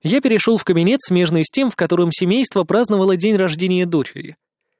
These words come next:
Здесь был один из операторов и Светлана. Она писала звук. Когда я вошел, Светлана молча показала мне большой палец. Пока все шло отлично. Через прозрачное с нашей стороны стекло я видел все семейство.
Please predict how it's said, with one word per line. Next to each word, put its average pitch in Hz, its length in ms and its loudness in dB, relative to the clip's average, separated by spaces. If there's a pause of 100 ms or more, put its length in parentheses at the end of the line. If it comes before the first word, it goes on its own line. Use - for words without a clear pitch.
(140)
Здесь 208 300 0
был 208 200 2
один 190 240 4
из 180 100 4
операторов 185 680 0
и 185 80 -2
Светлана. 175 640 -4 (460)
Она 196 280 2
писала 180 400 2
звук. 139 420 -12 (600)
Когда 151 240 0
я 139 160 2
вошел, 160 300 0
Светлана 170 460 -2
молча 165 380 -2
показала 147 440 -4
мне 143 160 -4
большой 135 360 -4
палец. - 460 -14 (540)
Пока 214 320 0
все - 200 -2
шло 175 300 -2
отлично. 151 680 -8 (680)
Через 233 280 -2
прозрачное 226 640 2
с - 100 -4
нашей 190 240 0
стороны 160 400 0
стекло 170 520 0 (260)
я 185 200 0
видел 214 320 2
все - 220 0
семейство. 151 680 -4